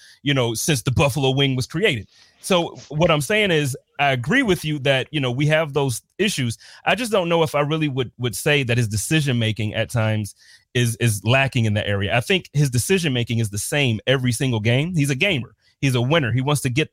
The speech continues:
every yard he can. He wants to get every touchdown that he can. I just think that sometimes the ball bounces the other way.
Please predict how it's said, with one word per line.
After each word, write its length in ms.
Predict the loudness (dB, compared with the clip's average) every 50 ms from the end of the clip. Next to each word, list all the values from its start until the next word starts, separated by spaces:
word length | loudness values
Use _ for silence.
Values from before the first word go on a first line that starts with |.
| _ 0
every 240 | 0 2 2 2 2
yard 320 | 4 4 4 4 4 2
he 80 | 0 -2
can. 260 | 0 -2 -2 0 0
He 80 | -2
wants 160 | -2 -4 -4 -4
to 80 | -6
get 180 | -6 -6 -6 -4 -2
every 220 | -4 -2 -2 -4
touchdown 420 | -4 -2 -4 -4 -2 -4 -4 -4 -4
that 80 | -4 -6
he 60 | -8
can. 320 | -8 -6 -6 -6 -6 -8 -12 _ _ _ _ _ -20 _ _ _ -2 0
I 60 | 2
just 180 | 2 2 0
think 160 | 0 0 0 0
that 140 | 0 -2 0
sometimes 760 | 0 -2 -2 0 0 0 0 0 0 0 0 -2 -2 -4 -8 _ -10
the 140 | -4 -2 0
ball 240 | 2 4 4 4 2
bounces 460 | 2 0 -2 -2 -2 -4 -4 -4 -2
the 140 | 0 0 0
other 140 | 0 -2
way. 300 | -4 -4 -6 -6 -6 -10